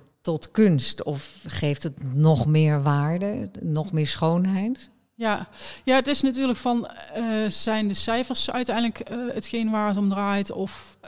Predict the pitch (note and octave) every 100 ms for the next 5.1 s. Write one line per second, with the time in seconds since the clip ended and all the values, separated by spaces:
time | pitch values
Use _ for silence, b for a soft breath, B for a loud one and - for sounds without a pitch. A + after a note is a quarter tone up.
0 | C#3 C#3+ G#3 G3 F#3+ F#3+ G3+ A3 F#3+ G#3+
1 | G#3+ A#3 - - G3 G3 A#3+ C#4+ - G#3
2 | F#3 A3 B3+ A3+ A3 F#3+ D3+ G#3 C4+ -
3 | B3+ A#3 A3+ A3+ A3 G#3+ G3+ - - -
4 | G3+ - - - - - G#3 G3+ G3 G3
5 | G3+